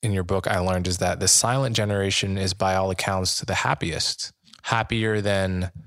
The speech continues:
the greatest generation before them. Greatest generation would be the ones that served in World War Two. Silent generation would be the ones that were sort of kids during World War Two, too young to fight, but maybe just old enough to sort of remember the,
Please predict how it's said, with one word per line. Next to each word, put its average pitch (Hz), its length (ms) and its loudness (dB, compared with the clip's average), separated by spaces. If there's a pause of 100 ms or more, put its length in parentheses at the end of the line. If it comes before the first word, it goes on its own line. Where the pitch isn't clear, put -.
(160)
the 92 400 -2
greatest 117 360 0
generation 101 480 -2
before 95 340 -2
them. 92 240 -2
Greatest 95 320 -2
generation 92 760 -2
would 92 100 -6
be 98 100 -4
the 92 100 -2
ones 90 260 0
that 90 160 0
served 90 360 0
in 87 140 -4
World 85 200 -2
War 85 140 -4
Two. 110 480 -2 (340)
Silent 117 440 2
generation 98 720 0
would 95 260 -4
be 92 360 -2 (440)
the 101 180 -2
ones 92 220 0
that 92 100 0
were 92 80 0
sort 90 200 0
of 82 120 -4
kids 110 400 0
during 87 320 -2
World 87 180 -2
War 85 140 -2
Two, 87 240 -2
too - 180 0
young 101 240 0
to 92 100 -2
fight, 95 340 0
but 101 140 -6
maybe 95 560 -2 (460)
just 98 260 0
old 92 160 0
enough 90 220 -2
to 90 100 -4
sort 87 220 0
of 85 80 -2
remember 85 520 0
the, 82 360 -2